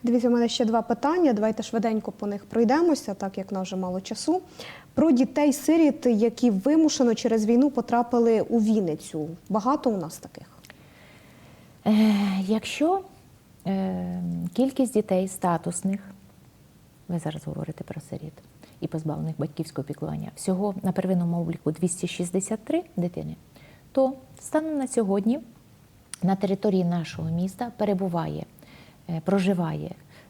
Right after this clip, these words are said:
Speaker 2: е, чотири прийомних сім'ї, в яких виховується шістнадцять дітей, і тридцять п'ять дітей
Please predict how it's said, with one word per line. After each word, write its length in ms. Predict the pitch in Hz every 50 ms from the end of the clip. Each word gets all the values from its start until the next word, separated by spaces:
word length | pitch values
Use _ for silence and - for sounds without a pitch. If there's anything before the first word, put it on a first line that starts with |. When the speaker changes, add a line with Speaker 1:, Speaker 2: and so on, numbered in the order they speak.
| _ -
Speaker 2:
е, 520 | 170 165 - - 165 - - - - - 165 -
чотири 420 | - - 226 220 226 226 196 175
прийомних 500 | 175 - 175 175 165 165 156 160 160 -
сім'ї, 480 | - - - 165 156 147 143 165 190 233 - -
в 20 | 269
яких 340 | 269 262 - 277 - -
виховується 680 | 285 269 - - 269 269 269 262 262 - 262 247 254 254 -
шістнадцять 600 | - - 254 247 254 - 226 226 226 226 247 233
дітей, 420 | 220 233 220 - 214 214 214 - - - - _ - -
і 220 | - 214 220 214 214 - - - -
тридцять 680 | - - 190 220 285 330 320 - - - 214 220 - -
п'ять 280 | 196 185 170 160 151
дітей 600 | 147 - 156 - - - 139 139 143 170 240 311